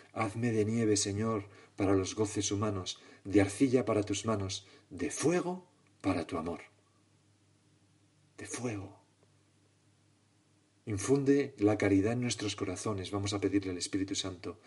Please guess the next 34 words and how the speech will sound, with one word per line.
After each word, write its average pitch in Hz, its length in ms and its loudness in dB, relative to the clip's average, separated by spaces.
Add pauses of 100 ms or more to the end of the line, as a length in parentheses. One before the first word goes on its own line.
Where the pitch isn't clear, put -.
(340)
para 101 180 4
que 101 220 8
los 98 300 -2
purifique 147 720 4 (320)
y 135 260 2
acabe 151 480 4
con 123 160 0
cualquier 104 420 4
germen 117 420 -2
de 104 100 0
tibieza. 98 600 0 (1400)
Vamos 139 240 2
a 147 80 8
cuidar 123 460 0 (260)
los 101 200 2
actos 131 280 2
de 110 80 4
amor, 101 320 0
las 92 180 -4
acciones 123 420 -4
de 101 100 4
gracias, 98 580 -4 (260)
los 98 180 2
actos 139 240 6
de 120 100 2
desagravio 101 640 0
a 90 40 -6
nuestro 92 240 -6
Señor, 92 360 -6 (400)
que 101 80 -2
encienden 123 540 0
tanto 107 340 -2
el 92 100 -2
alma. 87 340 -6